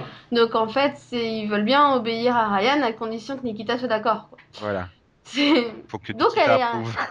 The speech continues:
Speaker 2: <laughs>
Speaker 1: Voilà, donc en fait, elle est un peu la chef sans l'être, quoi. C'est
Speaker 2: Voilà, elle est la, elle, elle est la chef, mais sans les responsabilités qui vont avec, donc sans aller rendre compte à la présidente et,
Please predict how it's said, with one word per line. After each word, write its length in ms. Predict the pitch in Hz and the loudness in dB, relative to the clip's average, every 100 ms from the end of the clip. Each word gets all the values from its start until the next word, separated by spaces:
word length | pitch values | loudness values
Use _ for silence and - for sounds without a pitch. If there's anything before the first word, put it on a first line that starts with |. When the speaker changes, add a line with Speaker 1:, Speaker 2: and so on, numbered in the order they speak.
| - | -12
Speaker 2:
<laughs> 300 | - - 208 | -18 -12 -6
Speaker 1:
Voilà, 300 | 240 285 233 | -2 0 0
donc 200 | 208 302 | -2 -4
en 100 | 311 | -4
fait, 180 | 302 359 | -4 -6
elle 140 | 311 247 | -4 -4
est 40 | |
un 140 | 226 | -6
peu 140 | 247 302 | -6 -4
la 160 | 247 | -4
chef 260 | 277 320 269 | -2 -4 -6
sans 260 | - 240 233 | -10 -4 -2
l'être, 380 | 214 226 - | -2 -4 -10
quoi. 240 | - 202 - _ | -10 -10 -10 _
C'est 400 | - - 82 - _ _ _ | -18 -18 -20 -20 _ _ _
Speaker 2:
Voilà, 200 | - 80 90 | -8 -6 -4
elle 120 | 101 | -2
est 40 | |
la, 180 | 101 107 | -2 -2
elle, 280 | 107 98 95 101 | -2 -4 -4 -8
elle 80 | 101 | -4
est 60 | |
la 160 | 101 104 | -2 -4
chef, 300 | - 139 - | -6 -10 -10
mais 120 | 110 | -14
sans 160 | 98 117 | -12 -10
les 100 | 113 | -8
responsabilités 680 | 110 - 107 104 101 95 104 | -10 -10 -12 -10 -12 -12 -12
qui 180 | 101 95 | -10 -10
vont 160 | 87 | -8
avec, 280 | 85 143 120 | -4 -6 -4
donc 260 | 104 117 - | -6 -6 -8
sans 280 | 123 123 | -8 -4
aller 180 | 104 101 | -2 -2
rendre 200 | 98 85 - | -6 -12 -12
compte 400 | 147 151 139 - - - - - - | -8 -8 -10 -18 -20 -20 -20 -20 -8
à 100 | 104 | -6
la 80 | 95 | -6
présidente 800 | - 98 98 _ - 113 123 - | -6 -8 -8 _ -4 -4 -4 -8
et, 400 | 90 87 82 | -8 -8 -12